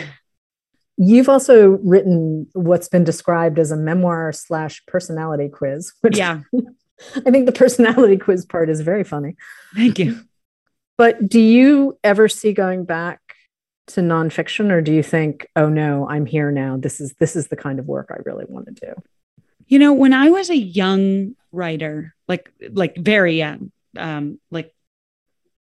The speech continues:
Speaker 1: just graduated college, coming up on, you know, trying to get noticed on Twitter, trying to befriend editors, desperately trying to freelance for anyone who will have me. I thought that my only worth as a writer was things that I could give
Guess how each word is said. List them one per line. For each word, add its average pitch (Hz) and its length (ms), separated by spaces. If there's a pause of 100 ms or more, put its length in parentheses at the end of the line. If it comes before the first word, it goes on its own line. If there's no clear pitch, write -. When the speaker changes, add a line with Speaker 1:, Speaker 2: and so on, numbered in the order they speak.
(280)
Speaker 1:
just - 240
graduated 180 520
college, 165 600 (460)
coming 190 320
up 175 200
on, 165 400 (100)
you 196 140
know, 175 100
trying 190 300
to 180 80
get 196 160
noticed 190 420
on 175 160
Twitter, 185 420
trying 175 280
to - 80
befriend 180 400
editors, 180 560 (100)
desperately 208 480
trying 190 260
to 175 80
freelance 180 480
for 170 280 (320)
anyone 196 340
who 180 80
will 175 120
have 170 300
me. 165 380 (800)
I 208 160
thought 226 560
that 196 180
my 185 200
only 185 600
worth 185 400
as 175 160
a 180 60
writer 170 440
was 175 280
things 170 340
that 170 120
I 165 200
could 160 240
give 160 400